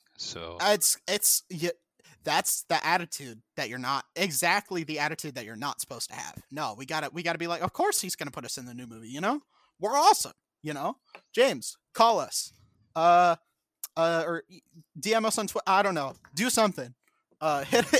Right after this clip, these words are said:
Speaker 2: hit us up.
Speaker 1: Find a way to reach us and then
Speaker 2: Yes.
Speaker 1: reach out to us.
Speaker 2: And, and we will be in any,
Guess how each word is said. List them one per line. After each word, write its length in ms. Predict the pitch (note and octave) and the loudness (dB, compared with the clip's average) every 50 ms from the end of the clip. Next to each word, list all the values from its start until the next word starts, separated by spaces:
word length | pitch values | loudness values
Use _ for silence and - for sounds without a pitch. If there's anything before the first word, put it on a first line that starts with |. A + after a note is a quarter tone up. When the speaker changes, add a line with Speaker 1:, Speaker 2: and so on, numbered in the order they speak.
| - - | 4 6
Speaker 2:
hit 160 | - C4 B3+ | 6 6 6
us 220 | B3+ A3 - - - | 6 4 2 2 2
up. 280 | F#3 G#3 - G3+ E3 - _ _ - | 2 4 6 4 4 2 _ _ -10
Speaker 1:
Find 380 | - F#4+ - A#2+ A#2+ B2 C3 B2 | -4 0 2 2 2 2 2 4
a 80 | B2 A#2+ | 4 4
way 500 | A2 A2 A2 A2 A2+ A2+ A2 A2 A2 G#2 _ - - _ _ _ _ - | 6 4 4 4 4 2 0 -2 -4 -8 _ -20 -20 _ _ _ _ -2
to 140 | - A2 | -2 -2
reach 440 | G2 F#2 F#2+ G2 G2 F#2+ - - - | 0 -2 -2 -4 -4 -4 -4 -4 -6
us 420 | - - - E2 - - - - - _ _ _ _ _ - | -4 -4 -4 -2 0 0 -2 -4 -8 _ _ _ _ _ -12
and 160 | G2 F#2 F#2+ | -12 -10 -6
then 100 | G2+ G2+ | -2 0
Speaker 2:
Yes. 160 | F2+ F3 F#2+ | 0 0 0
Speaker 1:
reach 260 | F#2 F#2 F#2 - - G2+ | 0 -2 0 0 0 0
out 200 | F#2 F#2 F2+ - | -2 -2 -4 -4
to 220 | - - F2+ D#2 | -6 -6 -6 -8
us. 460 | D2+ D2 - - - - - - - - - - _ _ _ _ _ - | -10 -8 -4 -2 0 0 0 -2 -6 -14 -18 -20 _ _ _ _ _ -6
Speaker 2:
And, 340 | - F3+ F3+ F3+ E3+ D#3+ D3 - | -4 -4 -2 -2 -4 -8 -6 -4
and 220 | F3 F3+ E3+ D#3+ C#3+ | -4 -2 -2 -4 -4
we 100 | F3+ G#3 | -6 -6
will 160 | G#3+ G3+ A3 | -2 -2 -2
be 200 | F#3 G3+ A3 G#3 G#3 | -2 -2 -2 -2 0
in 260 | G3+ G3 F#3 F3+ E3+ _ _ _ _ _ _ _ _ _ _ _ _ _ _ _ - | 0 -2 -2 -4 -8 _ _ _ _ _ _ _ _ _ _ _ _ _ _ _ 0
any, 520 | - A#3 A3+ A#3 A#3 A#3 A#3 A3+ A3 G#3+ | 2 2 2 2 2 0 -2 -2 -4 -6